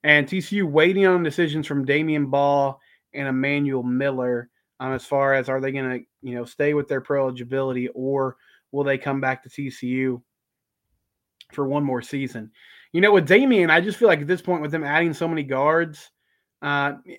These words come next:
another huge part of this is what does your pro prospect look like? I mean, are you gonna get drafted? What's your draft grade? Is there a chance to go play internationally? You can actually make pretty good money playing international ball. I mean, it's not like a gold mine, but you can make a good living doing it if you're willing to travel. And,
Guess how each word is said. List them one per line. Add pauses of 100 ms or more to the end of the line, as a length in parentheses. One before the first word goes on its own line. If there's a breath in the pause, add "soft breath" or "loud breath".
(160)
another
huge
part
of
this
is
what
does
your
pro
prospect
look
like?
I
mean,
are
you
gonna
get
drafted? (400 soft breath)
What's
your
draft
grade?
Is
there
a
chance
to
go
play
internationally? (480)
You
can
actually
make
pretty
good
money
playing
international
ball. (120)
I
mean,
it's
not
like
a
gold
mine,
but (1080)
you
can
make
a
good
living
doing
it
if
you're
willing
to
travel.
And,